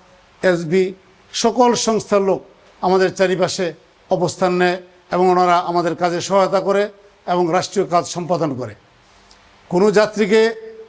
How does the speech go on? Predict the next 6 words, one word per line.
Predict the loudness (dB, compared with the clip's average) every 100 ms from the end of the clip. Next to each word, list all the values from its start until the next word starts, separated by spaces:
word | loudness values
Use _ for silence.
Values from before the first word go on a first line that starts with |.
| -2
অহেতুক | 2 2 0 -2
হয়রানি | 0 2 2 0
করা | 0 2 0 -4 -20 -20 -20 -20 _ -2
প্রশ্নই | -2 0 0 0
আসে | 0 -6
না। | -10